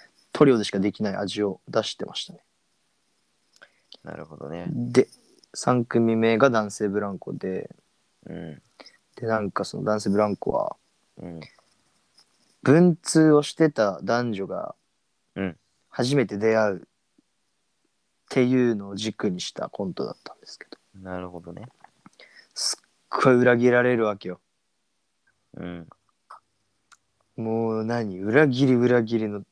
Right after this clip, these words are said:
Speaker 1: 展開で。
Speaker 2: うんうんうん。
Speaker 1: こんなにコントって動くんだっていうね。
Speaker 2: え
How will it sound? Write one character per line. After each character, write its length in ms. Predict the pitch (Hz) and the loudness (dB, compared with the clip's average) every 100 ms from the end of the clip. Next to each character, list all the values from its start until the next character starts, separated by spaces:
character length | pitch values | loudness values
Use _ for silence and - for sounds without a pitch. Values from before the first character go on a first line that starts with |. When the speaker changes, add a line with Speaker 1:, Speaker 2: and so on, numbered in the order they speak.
| - | -12
Speaker 1:
展 260 | 101 101 92 | -8 -6 -6
開 200 | 92 87 | -6 -6
で。 160 | 90 _ _ _ _ _ _ - | -8 _ _ _ _ _ _ -16
Speaker 2:
う 60 | 85 | -16
ん 20 | |
う 20 | |
ん 340 | 82 78 - - | -14 -14 -14 -10
う 20 | |
ん。 40 | |
Speaker 1:
こ 200 | - 156 | 2 4
ん 340 | 190 202 190 185 | 6 6 6 4
な 120 | 175 | 2
に 280 | 165 151 - _ _ _ _ _ _ _ _ | 2 0 -2 _ _ _ _ _ _ _ _
コ 180 | - 156 | 0 2
ン 140 | 147 | 2
ト 180 | 127 98 | -2 -4
っ 60 | - _ - | -4 _ -10
て 220 | - - _ _ _ _ _ _ - | -8 -8 _ _ _ _ _ _ -6
動 240 | 120 120 | -2 0
く 140 | 117 80 | -2 -8
ん 60 | |
だ 180 | - - | -12 -18
っ 20 | _ - | _ -20
て 80 | - | -20
い 100 | - | -12
う 40 | |
ね。 180 | 131 120 _ _ _ _ _ - | -12 -12 _ _ _ _ _ -12
Speaker 2:
え 640 | - - 50 - - - | -12 -10 -12 -14 -16 -18